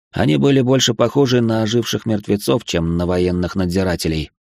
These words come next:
при этом постоянно яростно почёсываясь при ходьбе. Увидев начальника, они бросились к нему, умоляя пойти к жнецу и договориться о том, чтобы тот прекратил их мучить.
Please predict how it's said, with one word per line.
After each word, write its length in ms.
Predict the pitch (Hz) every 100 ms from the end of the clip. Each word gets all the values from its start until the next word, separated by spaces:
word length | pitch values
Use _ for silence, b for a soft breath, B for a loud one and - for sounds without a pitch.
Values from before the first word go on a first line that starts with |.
| _
при 160 | - 85
этом 260 | 107 143
постоянно 560 | 147 160 120 123 131 123
яростно 480 | 113 120 120 107 107
почёсываясь 720 | - 101 113 110 107 101 101
при 140 | 101
ходьбе. 480 | 95 98 92 80 65 - _ _ _ _ -
Увидев 380 | 92 104 104
начальника, 720 | 104 104 127 127 110 101 85 78
они 220 | 87 104
бросились 460 | 107 113 107 104
к 80 | 101
нему, 380 | 104 110 123 101
умоляя 480 | 90 90 101 107 98
пойти 360 | - 95 -
к 80 | 101
жнецу 480 | 90 98 92 - 127
и 140 | 104
договориться 800 | 98 92 95 95 101 123 110 95
о 60 | 92
том, 260 | - 123
чтобы 340 | 104 - 95 98
тот 260 | - 120 -
прекратил 540 | 107 101 101 101 101
их 120 | 101
мучить. 460 | 104 80 - -